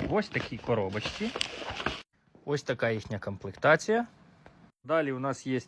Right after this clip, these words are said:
ось така штука і є ось така штука. По-перше, я дивлюсь, який це модуль. Так, це до генератора п'ять-сім кіловат з такою тягою. Значить, це буде К Б С два. І треба відмітити тут, що це К Б С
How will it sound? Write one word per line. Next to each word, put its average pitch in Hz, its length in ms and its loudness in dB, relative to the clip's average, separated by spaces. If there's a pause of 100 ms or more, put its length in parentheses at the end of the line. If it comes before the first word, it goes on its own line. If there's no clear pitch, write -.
(160)
ось 131 160 -2
така 117 300 2
штука 151 320 0 (180)
і 139 100 -4
є 175 320 2
ось 170 220 4
така 143 300 4
штука. - 360 -4 (540)
По-перше, 220 420 2
я 202 140 8
дивлюсь, 180 340 2
який 160 200 -2
це 175 160 0
модуль. 220 400 4 (220)
Так, 143 260 8
це 156 140 0
до 156 340 6
генератора 147 680 8
п'ять-сім 135 500 2
кіловат 170 600 4 (360)
з 123 100 -6
такою 139 440 4
тягою. 208 360 8
Значить, 160 420 4
це 208 120 6
буде 190 280 4
К 151 200 10
Б 139 320 12
С - 260 2
два. 120 420 2 (440)
І 202 60 -2
треба 196 320 6
відмітити 147 540 4
тут, - 260 2 (140)
що - 160 -6
це 196 200 0
К 123 160 2
Б 113 240 6
С - 160 -6